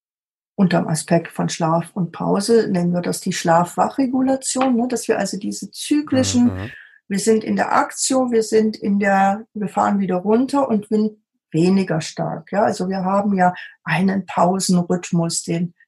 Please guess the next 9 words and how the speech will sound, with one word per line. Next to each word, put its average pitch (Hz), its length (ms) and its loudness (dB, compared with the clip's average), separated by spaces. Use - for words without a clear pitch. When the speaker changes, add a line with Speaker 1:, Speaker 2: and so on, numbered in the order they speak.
Speaker 1:
Rest, - 460 0
Rest, 175 600 -2
Activity - 720 -4
Cycles, - 840 -4
der 175 280 2
uns 180 320 2
Speaker 2:
<laughs> - 20 0
Speaker 1:
jeden 214 460 2
Tag 202 440 2